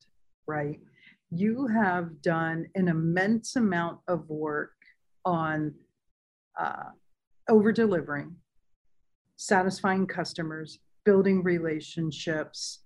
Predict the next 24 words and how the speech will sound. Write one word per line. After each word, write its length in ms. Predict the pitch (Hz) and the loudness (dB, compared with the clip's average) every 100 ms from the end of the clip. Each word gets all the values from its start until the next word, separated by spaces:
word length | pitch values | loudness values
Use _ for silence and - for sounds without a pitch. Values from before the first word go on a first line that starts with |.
| _ _ - | _ _ -16
serving 920 | - - 220 196 208 202 208 202 180 | -12 -2 2 4 4 2 0 2 2
needs. 540 | 175 160 156 160 - | 0 -2 -6 -8 -8
You've 220 | 208 262 - | -4 -4 -2
gone 360 | 247 196 185 | 0 0 0
above 440 | 175 170 180 180 196 | -4 -2 2 2 2
and 180 | 185 | 0
beyond 560 | 180 165 156 151 139 143 _ - _ _ | -2 -6 -6 -6 -6 -10 _ -20 _ _
in, 500 | 214 190 180 180 175 - | 0 2 2 0 -2 -4
in 220 | 175 175 | -2 0
what 240 | 165 160 - _ | 0 -4 -6 _
client 360 | - 185 180 160 | -2 0 0 -4
expectations 840 | 160 - 165 - 156 156 175 170 | -8 -8 -8 -6 -8 -6 -6 -2
are 300 | 170 170 165 - - _ | 0 0 -4 -12 -20 _
versus 480 | 180 170 175 160 156 | 0 0 -2 -4 -4
what 320 | 160 165 156 - _ _ _ _ | -4 -2 -4 -10 _ _ _ _
you 200 | 170 185 | -2 -2
choose 400 | 180 - 175 160 | -2 -2 0 -2
to 140 | - 160 | -4 -4
deliver. 600 | 160 160 160 - 110 - _ _ _ _ _ _ - | -2 -2 -4 -6 -14 -16 _ _ _ _ _ _ -18
You 580 | 175 190 190 185 185 185 - | -4 0 2 2 0 -4 -12
have 380 | - 175 165 156 - _ _ | -4 -2 0 -4 -10 _ _
worked 440 | 180 180 180 - 170 156 | 0 2 2 -2 -8 0
very 380 | 185 202 220 214 | 2 2 2 0
hard 560 | - 180 180 170 160 | 0 -4 0 0 -2